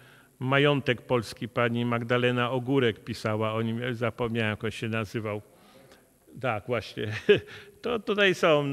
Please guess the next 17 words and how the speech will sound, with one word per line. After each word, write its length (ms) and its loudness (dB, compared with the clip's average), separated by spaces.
<laughs> 280 0
cała 320 6
kolekcja, 540 4
to 120 2
jest 160 4
zdi-, 300 -6
we 160 4
Lwowie 580 4
uroczysta 760 0
msza 560 0
na 180 4
rozpoczęcie, 1040 0
e, 40 -8
działalności 800 2
S 260 -2
S 220 0
Galicjen. 800 2